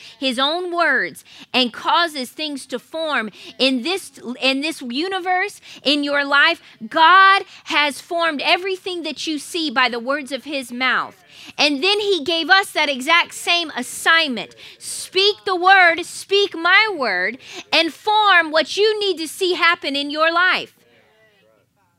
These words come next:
Go into the land of the well able. Step out into the territory of the well able.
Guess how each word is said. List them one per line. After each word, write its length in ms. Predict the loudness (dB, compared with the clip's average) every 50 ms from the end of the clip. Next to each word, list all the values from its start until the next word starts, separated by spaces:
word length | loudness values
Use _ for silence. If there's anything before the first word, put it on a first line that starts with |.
| _ _ _ _ _ _ _ _ _ _ _ _ _ _ _ _ _ _ -2
Go 320 | 2 4 4 4 4 2
into 280 | -2 -6 -6 -6 -8 -6
the 140 | -4 -4
land 420 | -4 -2 0 0 0 0 0 -2 -4 -4
of 180 | -4 -4 -4 -4
the 80 | -6
well 320 | -4 -2 -2 0 0 -2 -2
able. 420 | -4 -4 -6 -8 -10 -14 -16 -18 _ _ _ _ _ _ _ _ _ _ _ _ _ _ _ _ _ _ _ _ _ _ _ _ _ _ _
Step 600 | -16 -14 -12 -12 -12 -6 -2 0 0 0 2 2
out 560 | 4 4 4 4 2 0 -2 _ -20 -20 -20 _ _ _ _ _ _ _ _ _ _
into 260 | -4 -2 -2 -2 -4 -4
the 140 | -6 -6
territory 680 | -6 -4 -4 -2 -2 -2 -4 -6 -8 -8 -6 -6 -6 -6
of 120 | -6 -6
the 100 | -6 -8
well 280 | -6 -4 -2 -2 -2 -2
able. 400 | -4 -4 -6 -6 -10 -14 -16 -18